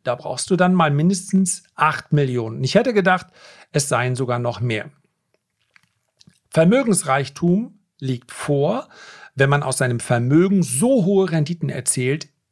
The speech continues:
erzielt, wie es dem mittleren Einkommen entspricht, so dass man die eigene Arbeitskraft nicht mehr auf dem Arbeitsmarkt anbieten muss. Gehen wir also mal von zweitausend Euro netto in Deutschland aus und ich glaube, wir sind derzeit knapp drunter.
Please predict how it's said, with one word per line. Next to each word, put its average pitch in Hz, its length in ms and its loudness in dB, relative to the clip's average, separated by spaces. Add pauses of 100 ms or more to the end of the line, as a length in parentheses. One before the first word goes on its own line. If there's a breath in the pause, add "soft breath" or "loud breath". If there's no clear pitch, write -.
(120)
erzielt, 185 680 -4
wie 214 140 2
es 226 140 -2
dem 139 400 4
mittleren 226 520 2
Einkommen 175 540 0
entspricht, - 640 -10 (560 loud breath)
so 139 160 -2
dass 135 180 -2
man 123 120 -2
die 120 120 -8
eigene 165 480 0
Arbeitskraft 139 680 -4
nicht 123 280 -4
mehr 147 140 -2
auf - 140 -8
dem 165 200 -2
Arbeitsmarkt 123 880 -2
anbieten 139 560 0
muss. - 380 -14 (880 loud breath)
Gehen 214 420 2
wir 214 160 4
also 185 480 2
mal 156 420 2
von 131 280 -4
zweitausend 151 1120 0
Euro 139 540 0
netto 147 760 2
in 131 200 -4
Deutschland 139 580 -2
aus 190 420 0
und 180 200 -4
ich - 180 -18
glaube, 185 680 2
wir 175 140 2
sind 165 300 -2
derzeit 160 560 -2
knapp - 500 -2
drunter. 135 680 0